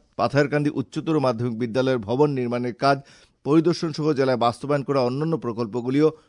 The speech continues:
পরিদর্শন করে। এরপর বিকেলে শ্রীভূমির জেলা আয়ুক্ত প্রদীপ কুমার দ্বিবেদী পৌরোহিত্যে অনুষ্ঠিত একটি পর্যালোচনা বৈঠক অনুষ্ঠিত হয়। উল্লেখ্য, আসাম পাবলিক অ্যাকাউন্টস কমিটির অন্য পাঁচ বিধায়ক সদস্যরা হচ্ছেন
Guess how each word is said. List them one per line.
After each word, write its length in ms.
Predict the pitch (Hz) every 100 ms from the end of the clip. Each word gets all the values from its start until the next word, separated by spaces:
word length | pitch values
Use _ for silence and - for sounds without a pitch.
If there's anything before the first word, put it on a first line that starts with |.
| _
পরিদর্শন 500 | 160 151 131 - 123 120
করে। 280 | 147 143 143 143 _ _ _ _ _ _ _
এরপর 300 | 151 165 185 185
বিকেলে 340 | 143 147 170
শ্রীভূমির 480 | 160 151 131 147 147
জেলা 180 | 139 143
আয়ুক্ত 260 | 135 123 -
প্রদীপ 300 | 120 139 127
কুমার 260 | 117 135 127
দ্বিবেদী 320 | 123 131 131
পৌরোহিত্যে 460 | 110 123 120 104 127
অনুষ্ঠিত 280 | 120 - 127 135
একটি 220 | 110 117 -
পর্যালোচনা 540 | 123 113 143 139 139
বৈঠক 340 | 104 127 120 143 - _ _
অনুষ্ঠিত 360 | 147 139 131 104
হয়। 340 | 120 120 135 - - _
উল্লেখ্য, 340 | 151 170 196 180
আসাম 280 | 143 - 190
পাবলিক 360 | 151 135 131 156
অ্যাকাউন্টস 380 | 131 117 135 127
কমিটির 400 | 139 135 127 143
অন্য 240 | 131 135 160 151
পাঁচ 200 | 123 120 107
বিধায়ক 320 | 123 120 127
সদস্যরা 440 | 127 127 - 139
হচ্ছেন 400 | 104 117 - 143